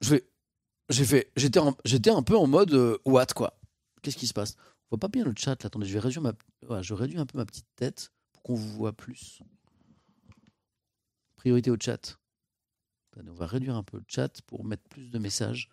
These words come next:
Je trouve qu'on ne vous lit pas assez. Voilà, c'est plus joli, là. Voilà. Incroyable. Alors là, moi, je suis tombé, je suis tombé du, je suis tombé du camion un peu, hein. Bon, alors du coup, j'ai très envie de lire cet article avec vous.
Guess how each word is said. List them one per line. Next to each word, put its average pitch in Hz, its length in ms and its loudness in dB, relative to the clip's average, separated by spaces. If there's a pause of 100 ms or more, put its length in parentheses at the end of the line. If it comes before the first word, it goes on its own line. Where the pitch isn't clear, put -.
(440)
Je - 140 -16
trouve - 220 -16
qu'on - 120 -12
ne 101 60 -8
vous 95 120 -12
lit 95 80 -14
pas 117 200 -4
assez. - 180 -6
Voilà, 104 460 4
c'est 110 120 -4
plus 117 160 -2
joli, 107 220 0
là. 85 120 -6 (1400)
Voilà. - 220 -10 (140)
Incroyable. - 260 4
Alors 123 120 8
là, 175 60 10
moi, 214 120 4
je 104 60 -4
suis 104 60 -8
tombé, 170 220 -4
je 131 60 2
suis - 120 -8
tombé 175 200 -2
du, 95 440 -2 (360)
je - 60 -14
suis - 40 -16
tombé 202 160 6
du 330 80 4
camion 147 320 6
un 113 60 4
peu, 113 160 0
hein. 165 100 -2 (1200)
Bon, 110 220 0
alors 98 200 2
du 98 100 0
coup, 156 100 -4
j'ai 123 100 -2
très 139 180 -4
envie 117 120 2
de 127 60 0
lire 120 100 0
cet - 100 -8
article 110 240 -10
avec 85 140 -4
vous. 69 80 -18